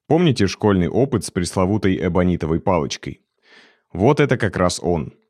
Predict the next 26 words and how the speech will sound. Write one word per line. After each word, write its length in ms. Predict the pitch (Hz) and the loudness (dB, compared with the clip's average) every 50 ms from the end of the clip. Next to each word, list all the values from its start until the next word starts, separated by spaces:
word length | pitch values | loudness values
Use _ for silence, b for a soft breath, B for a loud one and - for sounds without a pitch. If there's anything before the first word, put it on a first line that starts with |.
| _ _ _ _ | _ _ _ _
Когда 320 | - 87 87 85 90 90 - | -6 -4 -2 0 0 0 0
электричество 760 | - 87 87 - - 127 147 160 - - 117 - - 95 90 | 0 -2 -2 -2 0 0 0 0 0 -2 -4 -2 -2 -4 -4
получается 680 | - - 92 92 90 - 123 117 110 101 - 107 98 | -2 0 0 0 0 2 2 2 2 2 2 0 0
за 140 | 92 95 95 | 2 2 0
счет 300 | - - 110 98 90 - | 0 0 -2 -2 -2 -2
трения 360 | - 104 117 127 127 110 98 | -2 0 2 2 2 2 0
двух 300 | 85 85 87 90 87 - | 0 0 -2 -2 -2 -2
материалов 640 | 95 87 78 - 82 80 82 95 117 123 110 95 90 | -2 -4 -2 -2 -2 0 2 2 2 2 0 0 -2
друг 280 | 85 85 78 - - - | -6 -6 -6 -6 -4 -4
от 100 | 90 80 | -2 -2
друга. 340 | 90 90 82 69 71 - - _ b b b b b b b b b b b b | -2 -2 -2 -4 -6 -8 -10 _ b b b b b b b b b b b b
То 100 | - 113 | 2 4
есть, 220 | 117 110 - - - - | 4 4 4 0 -4 -2
раскачав 640 | 110 117 107 - - 117 107 - 135 120 104 - | -2 -2 0 0 0 0 2 2 2 2 2 2
ультразвуком 720 | 104 98 90 - 98 98 90 90 104 104 90 - 85 82 76 | 0 0 0 0 0 -2 0 0 -2 -2 0 0 0 0 0
бутерброд 560 | 78 95 - 107 95 87 98 104 98 82 - | -2 -2 0 0 0 0 0 0 0 0 0
из 140 | 87 80 80 | -4 -4 -4
двух 260 | 82 92 92 - - | -2 -2 -2 0 0
материалов 580 | 90 85 - 98 87 92 90 85 78 67 60 - | -2 -2 0 0 0 2 2 2 0 0 -4 -8
с 80 | - | -8
таким 320 | - 85 76 - 85 82 80 | -8 -6 -4 -2 -2 -2 -2
эффектом, 500 | - - 156 160 - - 107 98 92 B B B B B B B B | 0 0 -2 0 0 0 0 -2 -2 B B B B B B B B
можно 280 | 110 135 143 147 143 | 2 2 2 2 2
вырабатывать 680 | 131 117 117 107 104 95 113 117 - 104 95 92 - - | 2 2 2 2 4 4 2 2 2 2 0 0 0 -2
электричество 760 | 95 87 76 - - 110 131 135 - 117 - - - 104 95 | -4 -4 -4 -2 -2 -2 0 0 0 -2 -2 -2 -2 -2 0
дистанционно, 920 | 87 98 98 - - - 107 104 98 - 120 120 117 101 87 78 71 76 | 0 0 -4 -4 -2 0 0 0 2 2 2 2 4 2 2 0 -2 -6